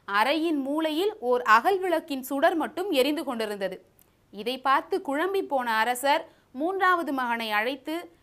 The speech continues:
"உன்னுடைய அறையை எதை கொண்டு நிரப்பியிருக்கிறாய்?" என கேட்டார். அதற்கு அந்த மகன்,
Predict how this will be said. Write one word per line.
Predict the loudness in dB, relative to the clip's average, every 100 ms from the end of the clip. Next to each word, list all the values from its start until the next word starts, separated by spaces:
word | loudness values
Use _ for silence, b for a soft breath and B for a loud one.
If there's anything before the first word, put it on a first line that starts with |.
| b
"உன்னுடைய | -8 -6 -2 -2 0 2
அறையை | 2 2 0 -2 -4
எதை | -4 -4 -2 0
கொண்டு | 0 0 0
நிரப்பியிருக்கிறாய்?" | 0 0 0 -2 -2 2 6 6 6 -2
என | -8 -6 -6
கேட்டார். | -6 -4 -2 -4 -6 _ _ _
அதற்கு | 0 0 -2 -4
அந்த | -4 -4
மகன், | -4 -4 -2 -4 -8